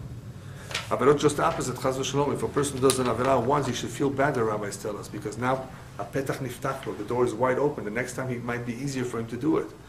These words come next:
The first time he was hesitating, but he made a mistake.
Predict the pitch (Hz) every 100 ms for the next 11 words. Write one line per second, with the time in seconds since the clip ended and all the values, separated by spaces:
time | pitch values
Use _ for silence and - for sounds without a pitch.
0 | - - 98 147 147 139 123 117 110 131
1 | 143 143 117 98 - - - - - -
2 | - - - - - - 107 110 123 131
3 | 131 - 90 90